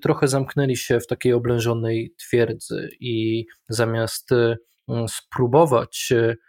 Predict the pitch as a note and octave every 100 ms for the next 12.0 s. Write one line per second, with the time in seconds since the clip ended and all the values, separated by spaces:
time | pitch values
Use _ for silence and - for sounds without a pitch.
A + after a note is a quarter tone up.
0 | _ - A#2+ - A#2+ C#3 - C#3 - C3
1 | - D3 C3 - - A#2 A2+ A#2+ A#2 -
2 | A#2 G#2+ A2+ A#2 A2+ A2 A#2 - A#2 G#2+
3 | - - B2+ D3 - A#2 - - A2+ B2+
4 | - - - A2+ G#2+ A2+ A#2 B2 B2 B2+
5 | A#2+ A#2 A#2+ C3 B2 B2 C3 - C#3 C3
6 | C3 C#3+ C#3 C3 C3+ C3+ C3+ - D#3 D3+
7 | - C3+ - C3 - C3+ C4 G#3+ - -
8 | - - - - - B2+ B2+ A#2+ A#2 -
9 | - - - - A2+ A2 A2 A2 - -
10 | A#2 A2+ A#2 B2 A2 A2 A#2 B2 A2+ A#2+
11 | A2+ B2 - A#2+ A#2 - B2 A2+ A#2 C#3+